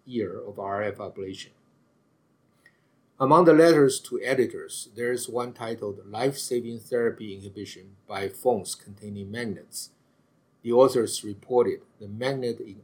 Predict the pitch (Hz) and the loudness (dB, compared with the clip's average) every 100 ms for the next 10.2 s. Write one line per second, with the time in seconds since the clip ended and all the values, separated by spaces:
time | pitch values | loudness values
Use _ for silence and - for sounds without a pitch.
0 | - 117 120 - _ _ - 147 143 127 | -4 -4 -4 -10 _ _ 0 0 4 2
1 | - 113 117 117 107 - 101 87 - _ | 2 -2 -2 -4 -6 -4 -4 -4 -12 _
2 | _ _ _ _ - 120 131 131 123 120 | _ _ _ _ -2 2 4 4 4 0
3 | 113 120 110 - - - - - 127 127 | -2 -2 -2 -4 -12 -14 -12 -4 -2 -2
4 | 131 110 95 - 127 123 117 87 - _ | -6 -8 -8 0 2 2 0 -8 -20 _
5 | _ _ _ _ 110 110 104 101 - 113 | _ _ _ _ 0 0 -2 -6 -8 -8
6 | 110 98 92 95 - 82 82 - _ _ | -6 -8 -8 -12 -12 -16 -20 -20 _ _
7 | _ _ _ _ _ _ _ _ _ _ | _ _ _ _ _ _ _ _ _ _
8 | _ _ _ 120 131 170 165 139 127 117 | _ _ _ 0 8 8 8 2 0 0
9 | 120 120 113 107 - - 104 - 85 - | 0 2 -2 -10 -12 -10 -10 -10 -18 -14
10 | - - | -12 -14